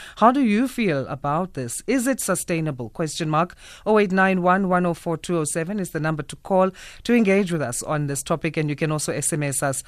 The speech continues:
Four one three nine one is the number to do that or, uh, at. So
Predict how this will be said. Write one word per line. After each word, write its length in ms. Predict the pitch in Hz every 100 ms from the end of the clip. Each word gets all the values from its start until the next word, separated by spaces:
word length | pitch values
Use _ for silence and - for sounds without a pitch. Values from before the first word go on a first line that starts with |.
| - -
Four 380 | - - 220 208
one 220 | 156 156
three 300 | - 160 151
nine 340 | 139 143 147 147
one 260 | 151 214 - - -
is 140 | 147 135
the 80 |
number 300 | 151 156 147
to 140 | 123 143
do 240 | 143 151
that 320 | 143 139 127 -
or, 120 | 147 139 -
uh, 220 | 139 143 131
at. 220 | 160 139 -
So 200 | 180